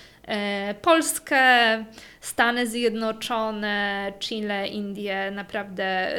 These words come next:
cały przekrój. E, studia były w dość małej grupie. Na roku,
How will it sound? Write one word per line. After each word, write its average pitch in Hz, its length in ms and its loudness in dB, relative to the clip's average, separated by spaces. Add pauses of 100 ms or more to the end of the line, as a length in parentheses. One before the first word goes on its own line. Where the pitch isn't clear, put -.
(100)
cały 220 300 2
przekrój. 262 540 -2 (720)
E, 233 180 -2
studia 302 380 2
były 311 240 2
w 254 60 -8
dość 285 400 -4
małej 269 680 0
grupie. 233 580 -4
Na 240 180 -2
roku, 262 680 -2